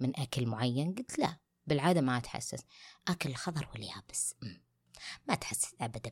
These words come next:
من ولا شيء." فقام قال له: "آه، طيب، آم،" فأنا كنت يعني ما أقدر أتنفس، فبس لابسة بلوفر، كان أيام برد، لابسة بلوفر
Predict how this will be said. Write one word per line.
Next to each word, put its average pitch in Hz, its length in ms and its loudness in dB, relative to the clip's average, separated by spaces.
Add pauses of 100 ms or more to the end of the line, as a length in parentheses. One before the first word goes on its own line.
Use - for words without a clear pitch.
من 120 100 -6
ولا 123 200 -4
شيء." - 220 -6 (1200)
فقام 208 340 4
قال 180 240 4
له: 175 420 2
"آه، 143 600 0
طيب، 185 560 2
آم،" 160 640 0 (180)
فأنا 170 200 6
كنت 180 320 4
يعني 139 280 6
ما 143 200 4
أقدر 131 340 2
أتنفس، 135 680 0 (460)
فبس 131 500 4
لابسة 160 320 6
بلوفر، 120 400 4
كان 151 180 4
أيام 156 320 6
برد، 117 280 2
لابسة 139 320 4
بلوفر 151 460 4